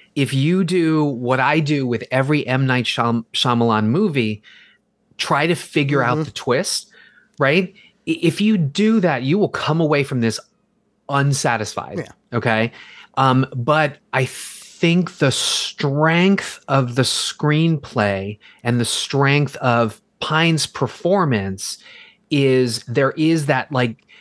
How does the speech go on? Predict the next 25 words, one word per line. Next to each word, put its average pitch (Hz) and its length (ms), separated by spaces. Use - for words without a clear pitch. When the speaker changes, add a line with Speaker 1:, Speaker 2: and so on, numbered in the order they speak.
Speaker 1:
that, 123 240
that 123 300
cult 156 400
leader-esque, 143 1040
like, 127 220
what 127 340
is 147 100
happening? 120 600
What 127 420
sway 147 800
does 117 220
he 127 200
really 123 540
hold? 147 640
And 147 160
it's 143 200
like 147 300
that 135 360
charming 147 540
devil 143 360
thing, 104 360
like, 110 300
you're 123 160
pulled 151 420
in, 151 540